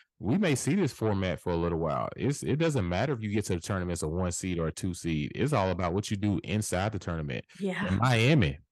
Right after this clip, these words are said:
Speaker 1: think about it. I think they had the toughest test. They had to
Speaker 2: Me
Speaker 1: beat
Speaker 2: too.
Speaker 1: Houston and Texas, two teams that they know if they go to the Final Four, it's gonna be in their home state.
Speaker 2: Yep.
Speaker 1: So you took out both teams that's supposed to be playing at home, basically,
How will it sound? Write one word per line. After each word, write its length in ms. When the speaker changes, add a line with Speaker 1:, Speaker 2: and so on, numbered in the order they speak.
Speaker 1:
think 160
about 260
it. 100
I 120
think 220
they 160
had 180
the 80
toughest 520
test. 400
They 140
had 160
to 100
Speaker 2:
Me 160
Speaker 1:
beat 80
Speaker 2:
too. 120
Speaker 1:
Houston 460
and 320
Texas, 520
two 220
teams 400
that 140
they 180
know 420
if 120
they 120
go 140
to 100
the 80
Final 300
Four, 420
it's 160
gonna 220
be 100
in 80
their 140
home 260
state. 380
Speaker 2:
Yep. 120
Speaker 1:
So 420
you 160
took 220
out 340
both 240
teams 640
that's 180
supposed 340
to 60
be 140
playing 320
at 100
home, 520
basically, 600